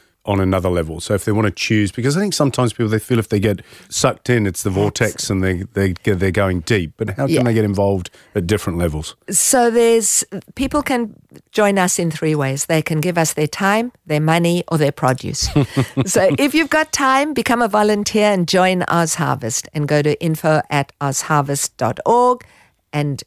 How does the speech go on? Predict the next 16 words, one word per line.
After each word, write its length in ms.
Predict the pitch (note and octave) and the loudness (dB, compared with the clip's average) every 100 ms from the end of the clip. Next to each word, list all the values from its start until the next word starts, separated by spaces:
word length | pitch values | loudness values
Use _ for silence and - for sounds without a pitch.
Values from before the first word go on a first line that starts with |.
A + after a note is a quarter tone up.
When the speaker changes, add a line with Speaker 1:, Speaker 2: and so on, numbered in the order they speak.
| - | -6
Speaker 2:
you 160 | D3+ F#3+ | 0 2
will 120 | G3+ | 2
get 240 | F3 F3+ - | 2 -2 0
all 160 | D#3 D#3 | 0 2
that 220 | D3 C3+ | 0 0
information. 720 | - B2+ B2+ A#2+ G#2+ - - - - _ - | -4 -4 -4 -4 -4 -8 -14 -16 -20 _ -4
If 160 | A#3 | -2
you've 160 | - G#3+ | 0 0
got 180 | A#3+ A#3 | 0 0
produce 560 | - G#3+ F#3+ A3 G3 - | 0 0 0 -2 0 0
or 100 | G3+ | 0
know 220 | F#3+ F#3 | 2 0
people 460 | F3+ G#3 - G3+ F#3+ | 0 -4 -2 -2 0
who 160 | F#3+ | 0
have 220 | F3 F#3 F#3 | 2 2 0
food, 460 | - G3 G3 G3 | 0 2 2 0